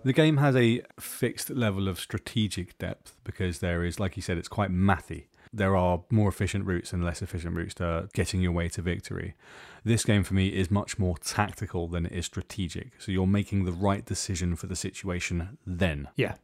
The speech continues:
Speaker 2: yeah, it's a, a great way of surmising.
Speaker 1: What do you like the most about Pandemic Iberia?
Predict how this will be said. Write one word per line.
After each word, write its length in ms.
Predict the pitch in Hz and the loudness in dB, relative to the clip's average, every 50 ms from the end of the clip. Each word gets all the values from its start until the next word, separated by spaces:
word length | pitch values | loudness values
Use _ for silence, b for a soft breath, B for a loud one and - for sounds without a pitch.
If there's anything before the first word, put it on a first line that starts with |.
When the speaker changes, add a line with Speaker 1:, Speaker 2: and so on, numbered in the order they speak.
| _ _ - | _ _ -8
Speaker 2:
yeah, 180 | 143 107 92 | -6 -6 -6
it's 160 | 92 - - | -8 -8 -6
a, 40 | 113 113 - 120 | -6 -6 -4 -4
a 100 | 113 113 | -4 -6
great 240 | 107 - 117 104 113 | -4 -4 -4 -4 -4
way 140 | 101 98 95 | -4 -4 -4
of 60 | 104 | -6
surmising. 680 | - - - 139 123 113 113 117 117 110 117 117 120 104 - _ | -6 -4 0 0 2 2 2 0 0 0 -2 -2 -4 -6 -4 _
Speaker 1:
What 280 | 107 110 123 - 123 | 4 4 4 4 4
do 120 | - - 160 | 2 2 4
you 80 | 165 | 4
like 420 | 151 117 98 95 - - - - - | 6 6 4 4 2 -2 -6 -6 -2
the 120 | 107 104 | 2 4
most 460 | 101 101 92 87 87 87 80 - - - | 6 6 6 4 2 0 -2 -4 -6 -6
about 380 | 98 98 - 90 82 80 - - | -6 -4 -2 -2 -2 -2 -4 -6
Pandemic 560 | - - 82 85 82 82 80 80 82 - - | -4 -2 -2 0 0 0 0 0 -2 -2 -2
Iberia? 500 | 80 78 78 78 80 76 76 73 73 76 | -4 -2 -2 -2 -2 -2 -2 -4 -4 -6